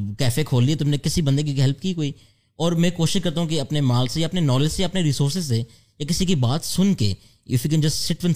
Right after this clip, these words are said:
someone and just talk to them، ان کا اگر دل ہلکا ہوتا ہے تو وہ بھی کرنا چاہیے۔ اور اس کو وہ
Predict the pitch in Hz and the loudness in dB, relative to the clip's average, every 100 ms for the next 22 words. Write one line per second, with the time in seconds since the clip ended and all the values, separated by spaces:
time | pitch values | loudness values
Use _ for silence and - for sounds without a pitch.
0 | 143 127 123 123 127 - 127 123 131 123 | 2 4 4 4 2 0 -2 -2 0 2
1 | 120 117 120 113 113 127 120 107 135 113 | 2 2 0 2 2 2 2 0 -2 -2
2 | 113 - - - 135 151 107 104 95 90 | -4 -8 -16 -6 -4 -2 -2 -2 -4 -6
3 | 82 - - _ - 160 170 - 175 165 | -8 -12 -20 _ -4 0 0 0 0 0
4 | 160 110 | 0 -4